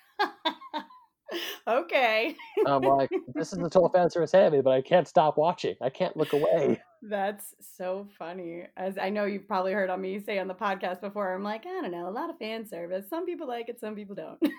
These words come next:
Speaker 1: And
Speaker 2: Yeah.
Speaker 1: that's it. I mean, believe me, I watch, I've watched my handful of fan service. And every anime, at some point in time,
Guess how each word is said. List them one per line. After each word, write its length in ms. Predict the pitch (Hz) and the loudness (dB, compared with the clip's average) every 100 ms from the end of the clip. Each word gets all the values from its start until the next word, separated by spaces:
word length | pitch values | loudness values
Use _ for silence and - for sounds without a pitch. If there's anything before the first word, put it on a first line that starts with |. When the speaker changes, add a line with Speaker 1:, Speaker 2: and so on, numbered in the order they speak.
| - 494 | -8 -2
Speaker 1:
And 100 | - | -2
Speaker 2:
Yeah. 20 | |
Speaker 1:
that's 220 | - - | -2 -6
it. 220 | 165 170 - - - - | -8 -8 -8 -8 -12 -6
I 120 | - 262 | -2 -2
mean, 400 | 247 - 214 190 | -4 -8 -12 -8
believe 260 | 254 240 180 | -6 -4 -6
me, 220 | 170 170 | -10 -4
I 260 | 220 233 240 | 0 2 2
watch, 480 | 220 220 220 - - 285 | 0 -2 -2 -10 -20 -12
I've 240 | - 208 202 | -6 -6 -4
watched 360 | 202 190 - | -4 -6 -10
my 240 | 196 180 175 | -8 -6 -6
handful 680 | 185 180 180 - 175 170 - | -6 -6 -8 -12 -12 -12 -10
of 280 | 180 160 175 | -10 -10 -14
fan 240 | - 170 165 | -12 -10 -10
service. 320 | 160 160 165 | -12 -12 -10
And 140 | 254 277 | -10 -4
every 380 | 302 294 277 185 | -4 -2 -6 -6
anime, 340 | 180 175 170 | -6 -6 -6
at 160 | 170 - | -10 -10
some 240 | 240 240 | -8 -8
point 200 | 240 220 | -10 -12
in 60 | 220 | -10
time, 340 | 165 160 160 | -10 -10 -12